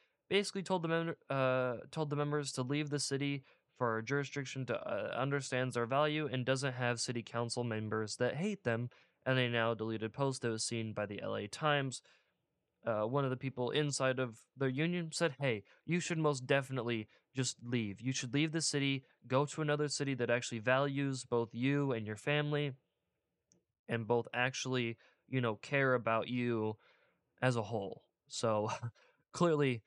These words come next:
uh, someone in the L A P D, <laughs> uh, very based for what they're saying, and they should absolutely go somewhere else where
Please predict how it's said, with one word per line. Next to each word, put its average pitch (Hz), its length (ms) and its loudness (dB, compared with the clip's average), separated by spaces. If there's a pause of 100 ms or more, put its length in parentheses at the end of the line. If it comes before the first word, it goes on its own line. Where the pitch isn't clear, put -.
(800)
uh, 117 300 4
someone 135 400 2
in 120 80 0
the 117 100 0
L 113 200 0
A 113 100 -2
P 127 200 -2
D, - 60 -6 (1000)
<laughs> - 40 -2
uh, 113 340 -2
very 143 380 2
based 117 500 -2
for 117 200 -4
what 110 200 -6
they're 110 140 -6
saying, 101 400 -4
and 98 200 -10
they 120 120 0
should 120 320 -2
absolutely 117 520 -4
go 113 200 0
somewhere 110 340 -4
else 107 280 -2
where 107 160 -4